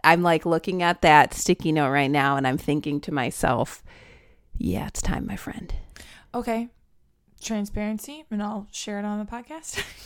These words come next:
Speaker 2: <laughs>
Speaker 1: <laughs>
Speaker 2: I'm holding on to, um, the ability to, when I am stressed, to run away and not face things with the Lord.
Speaker 1: Oh.
Speaker 2: I'm holding on to the ability that I can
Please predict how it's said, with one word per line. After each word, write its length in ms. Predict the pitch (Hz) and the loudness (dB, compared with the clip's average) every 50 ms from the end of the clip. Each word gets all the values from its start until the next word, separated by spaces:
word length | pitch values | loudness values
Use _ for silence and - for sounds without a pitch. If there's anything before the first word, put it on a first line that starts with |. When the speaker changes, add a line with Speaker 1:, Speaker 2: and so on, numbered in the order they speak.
| - - - | -16 -6 0
Speaker 2:
<laughs> 840 | - 262 208 - - - - - - - - - 202 180 196 208 - _ | 2 2 4 8 10 10 10 10 10 6 6 6 4 4 4 0 -4 _
Speaker 1:
<laughs> 80 | _ - | _ -2
Speaker 2:
I'm 440 | 214 214 208 208 214 214 220 226 226 | 0 2 2 2 0 -2 -4 -6 -10
holding 560 | - - - - - 214 208 208 208 208 - | -14 -12 -12 -10 -8 -8 -6 -6 -6 -8 -8
on 400 | - - 185 180 180 185 196 214 214 | -8 -8 -8 -8 -8 -8 -10 -10 -12
to, 580 | - - - 190 185 185 190 185 190 190 202 _ _ _ _ _ _ _ _ - _ _ _ _ - | -12 -10 -8 -8 -8 -8 -10 -10 -12 -14 -16 _ _ _ _ _ _ _ _ -20 _ _ _ _ -14
um, 420 | 208 196 185 190 202 202 202 208 _ _ _ | -14 -12 -12 -12 -12 -12 -12 -14 _ _ _
the 80 | - 202 | -6 -6
ability 680 | 190 185 - 190 185 185 190 190 208 202 202 240 - - | -6 -2 -2 -2 -2 -2 -2 -2 -4 -4 -6 -8 -12 -14
to, 440 | - - - 196 196 190 185 190 196 _ _ _ _ _ _ _ _ _ _ _ | -12 -8 -6 -4 -4 -4 -6 -8 -12 _ _ _ _ _ _ _ _ _ _ _
when 180 | - 208 185 175 | -8 -6 -6 -6
I 100 | 175 180 | -6 -6
am 140 | 180 185 180 | -6 -6 -8
stressed, 460 | - - - 196 185 - - - - | -8 -10 -10 -10 -12 -12 -14 -16 -14
to 100 | - 185 | -12 -12
run 320 | 175 175 175 180 170 170 170 | -12 -10 -8 -8 -8 -6 -6
away 600 | 180 185 185 175 170 175 175 180 185 185 185 _ _ _ _ _ - | -6 -6 -8 -10 -10 -12 -12 -12 -12 -14 -16 _ _ _ _ _ -12
and 240 | - 190 185 180 175 | -10 -6 -6 -4 -4
not 360 | 175 170 170 175 180 - - | -6 -6 -8 -10 -12 -14 -16
face 640 | - - - 196 175 180 185 180 - - - - - _ _ _ _ _ _ _ | -16 -12 -10 -8 -8 -8 -10 -12 -14 -14 -16 -16 -20 _ _ _ _ _ _ _
things 240 | - 208 185 180 - - | -8 -6 -6 -6 -6 -8
with 100 | 170 - | -10 -10
the 80 | 190 | -12
Lord. 200 | 185 185 185 208 _ _ _ _ _ _ _ _ _ _ _ _ _ - | -14 -14 -16 -18 _ _ _ _ _ _ _ _ _ _ _ _ _ -14
Speaker 1:
Oh. 40 | 170 151 165 175 175 180 180 175 170 170 165 | -10 -6 -4 -2 -2 -2 -2 -2 -2 -2 -2
Speaker 2:
I'm 120 | - 190 | -2 -2
holding 500 | 185 156 - - - 226 208 208 202 190 | -2 -4 -6 -4 -4 -2 -2 -2 -2 -4
on 160 | 185 180 190 208 | -4 -6 -6 -8
to 120 | - - | -8 -10
the 120 | - 185 | -10 -10
ability 380 | 180 180 185 180 185 180 180 180 | -8 -6 -6 -6 -6 -6 -8 -10
that 180 | 175 180 170 - | -10 -12 -14 -10
I 260 | - - 175 175 185 196 | -10 -8 -8 -8 -10 -12
can 480 | 202 - - 202 180 190 190 190 185 | -12 -14 -14 -12 -10 -10 -10 -10 -12